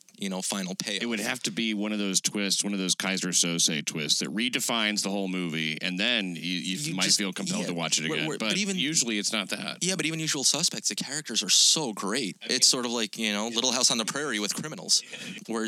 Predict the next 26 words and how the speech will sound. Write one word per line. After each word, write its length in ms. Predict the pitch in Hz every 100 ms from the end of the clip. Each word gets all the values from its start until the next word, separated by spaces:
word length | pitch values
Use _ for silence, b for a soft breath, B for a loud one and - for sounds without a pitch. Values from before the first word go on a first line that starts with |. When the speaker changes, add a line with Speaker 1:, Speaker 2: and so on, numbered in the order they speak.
| 101
Speaker 1:
the 80 | 131
movie 260 | 127 170 131
is 140 | 104
not 260 | 110 113 156
about 280 | 101 104 -
Kaiser 280 | 110 98
Soze. 340 | 87 117 139 104
The 60 | 98
movie 200 | 131 123
is 80 |
about 160 | 101 98
the 80 | 92
relationship 580 | 95 95 - 98 95 95
of 80 |
all 180 | 92 92
the 120 | 87
criminals. 500 | 82 - 143 - -
Speaker 2:
Uh, 120 | - -
what's, 320 | 87 98 107
what's 180 | 101 110
your 80 | 107
favorite 380 | 117 107 107 90
New 160 | 92
York 240 | 95 95 92
City 280 | - 95 87
movie? 420 | 95 98 -